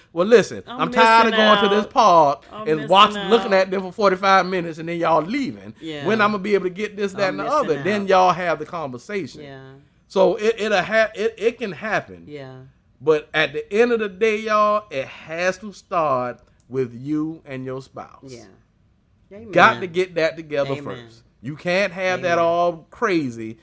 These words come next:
Speaker 1: and then trying to put other stuff together, and it's gonna wind up crazy too. So get you and your wife or your husband,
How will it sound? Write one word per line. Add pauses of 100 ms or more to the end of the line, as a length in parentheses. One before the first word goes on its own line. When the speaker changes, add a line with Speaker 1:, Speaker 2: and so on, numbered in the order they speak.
(120)
Speaker 1:
and
then
trying
to
put
other
stuff
together, (240)
and
it's
gonna
wind
up
crazy
too. (540)
So
get (160)
you (720)
and
your
wife (240)
or
your
husband,